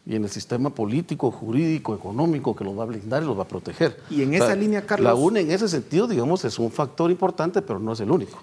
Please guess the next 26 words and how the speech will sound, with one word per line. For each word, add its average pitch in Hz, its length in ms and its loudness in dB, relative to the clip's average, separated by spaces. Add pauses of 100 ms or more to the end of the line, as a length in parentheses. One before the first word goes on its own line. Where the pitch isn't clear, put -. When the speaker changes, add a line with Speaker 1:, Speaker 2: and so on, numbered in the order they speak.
(120)
Speaker 2:
Y, 156 200 -6
y - 80 4
Speaker 1:
Hay - 60 4
Speaker 2:
en - 60 4
esa - 60 6
Speaker 1:
otros 214 140 2
Speaker 2:
línea, 214 220 2
Speaker 1:
elementos. 170 80 -2
Speaker 2:
Carlos, 135 260 -2
digamos, 147 460 0 (100)
eh, 143 420 0 (720)
vimos 185 400 2
el 180 120 -4
caso 190 480 -2 (180)
del 135 280 0
proceso 151 380 -4
de 175 60 0
antejuicio 143 440 -6
que 147 100 -8
se 127 120 -10
hizo 151 300 -8 (640)
en 131 140 -2
contra 139 340 -6
de 127 60 -4
Jimmy 123 180 -6
Morales. 104 520 -10